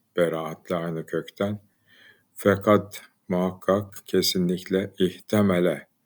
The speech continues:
yüklendi, "buhtanen", bir iftira yüklendi ve "ismen mubina", büyük bir günah, açık bir günah yüklendi.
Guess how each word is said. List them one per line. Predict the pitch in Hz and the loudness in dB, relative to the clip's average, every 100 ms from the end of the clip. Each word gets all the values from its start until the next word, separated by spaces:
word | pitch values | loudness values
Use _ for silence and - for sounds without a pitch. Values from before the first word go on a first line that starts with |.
| _ _ _ - | _ _ _ -6
yüklendi, | 92 - 95 87 80 87 107 - _ _ _ - | -6 -2 0 0 0 -2 -4 -6 _ _ _ 0
"buhtanen", | 101 - - 101 98 95 98 98 101 _ _ _ _ _ _ _ _ - _ - _ _ _ - | 0 0 2 4 4 2 0 -2 -10 _ _ _ _ _ _ _ _ -20 _ -20 _ _ _ 2
bir | 92 82 | 2 2
iftira | 90 85 - 90 90 87 80 _ _ _ | -6 -8 -4 -2 0 -2 -4 _ _ _
yüklendi | 87 - 87 82 78 95 107 _ - | -10 -6 -6 -4 -4 -6 -8 _ -6
ve | 104 101 | -4 -2
"ismen | 101 - 101 95 | -4 -4 0 2
mubina", | 95 90 85 90 85 80 76 - _ _ - - _ _ | 2 0 0 -2 0 -4 -8 -16 _ _ -20 -20 _ _
büyük | 95 90 90 | 0 0 -2
bir | 92 85 | -4 -2
günah, | 90 85 87 - _ _ _ _ _ _ _ _ _ _ _ _ _ _ _ - | -2 -4 -4 -8 _ _ _ _ _ _ _ _ _ _ _ _ _ _ _ -20
açık | - 95 - 104 - | -8 -4 0 -2 2
bir | 87 | 0
günah | 82 85 80 - | 2 -4 -4 -6
yüklendi. | 85 80 87 82 73 69 | -6 -4 -4 -4 -4 -12